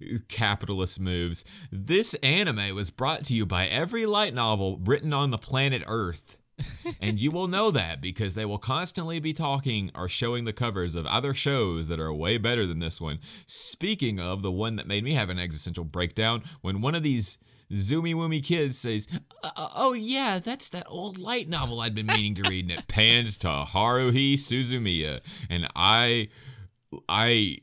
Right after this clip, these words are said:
Speaker 1: felt my body age. I felt my knees give out.
Speaker 2: And that, they did that on purpose. They had to. They had to just stab at some of the older fans because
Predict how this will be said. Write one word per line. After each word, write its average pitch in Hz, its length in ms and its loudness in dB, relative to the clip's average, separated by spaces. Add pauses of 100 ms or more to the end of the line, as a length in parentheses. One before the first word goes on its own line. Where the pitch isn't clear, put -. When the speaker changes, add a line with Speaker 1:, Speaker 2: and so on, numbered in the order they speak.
(120)
Speaker 1:
felt - 480 2
my 90 260 -2
body 104 760 0
age. 95 500 4
I 110 180 0
felt - 440 -2
my 80 260 -4
knees 104 560 2
give 90 240 0
out. 85 360 -4 (360)
Speaker 2:
And 269 160 -2
that, 330 140 -2 (180)
they 269 140 -2
did 294 340 -4
that 247 160 -2
on 190 220 -2
purpose. 202 880 -2 (220)
They 190 140 -4
had 220 380 -4
to. 156 220 -4
They 180 180 -2
had 240 240 -4
to 233 80 -8
just - 380 2
stab 185 540 0
at 156 200 -4
some 170 200 0
of 165 60 -2
the 151 120 -2
older 156 260 -2
fans 165 460 -6
because 151 500 -4